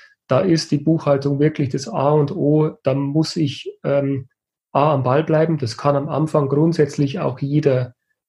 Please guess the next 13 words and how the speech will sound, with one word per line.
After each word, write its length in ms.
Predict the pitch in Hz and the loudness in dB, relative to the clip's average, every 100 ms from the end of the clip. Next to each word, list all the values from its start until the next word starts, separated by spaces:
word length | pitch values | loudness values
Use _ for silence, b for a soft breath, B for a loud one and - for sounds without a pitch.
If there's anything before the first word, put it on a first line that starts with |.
| _ | _
ja, 320 | 160 151 131 | -14 -10 -8
selbst 420 | 127 - 147 143 - | -6 -2 -2 -2 -6
abwickeln. 460 | 165 - 143 139 | -4 -2 -2 0
Es 160 | 131 - | -2 -2
gibt 220 | 139 - | -6 -2
ganz 260 | 143 143 - | -2 0 -2
gute 300 | 156 156 139 | -4 -4 -6
Tools, 480 | - 156 165 - | 0 2 2 -2
die 360 | - 151 151 151 | -4 0 0 0
auch 260 | - 143 143 | -2 -2 -4
fast 460 | - - 151 - - | -8 -8 -8 -10 -4
kostenlos 640 | 165 160 - 147 147 143 | -2 -2 0 0 0 0
sind, 260 | 147 139 | 0 0